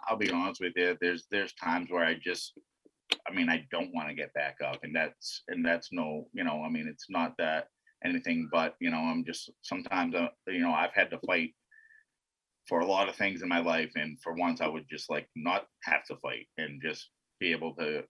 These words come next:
you know, go through life and, or go through a challenge and not be like, "Oh man, I gotta fight for this position," or, you know, "I gotta go up against this person," or, "I gotta go up against that." And, uh, I mean, it's definitely difficult, but I think in the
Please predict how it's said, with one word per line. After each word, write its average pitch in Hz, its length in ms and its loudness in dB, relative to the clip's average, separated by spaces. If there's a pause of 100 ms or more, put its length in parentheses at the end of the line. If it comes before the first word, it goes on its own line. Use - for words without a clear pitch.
you 82 60 -2
know, 78 300 -4 (640)
go 78 220 -4
through 85 220 -2
life 80 340 0
and, 73 220 -4
or 73 160 -6
go 78 200 -4
through 82 300 -2
a 71 80 -6 (380)
challenge 85 420 0
and 82 120 0
not 82 220 -2
be 82 120 -4
like, 78 400 -4
"Oh 101 140 2
man, 92 260 0
I 82 80 0
gotta 82 220 -2
fight 85 260 0
for 78 80 -6
this 85 140 -4
position," 80 640 -4
or, 76 240 -4 (400)
you 73 80 -4
know, 76 80 0
"I 78 120 0
gotta 78 200 0
go 78 200 0
up 78 140 0
against 76 260 -6
this 78 140 -6
person," 78 420 -4
or, 73 40 -6
"I 71 120 -4
gotta 73 160 -6
go 73 200 -4
up 71 120 -6
against 73 240 -8
that." 71 400 -4
And, 65 240 -6
uh, 67 220 -6 (120)
I 78 60 -6
mean, 78 200 -6
it's - 140 -10
definitely 80 560 -2
difficult, 80 560 -2 (880)
but 110 240 8 (380)
I 110 60 0
think - 240 2
in 101 120 0
the 95 160 0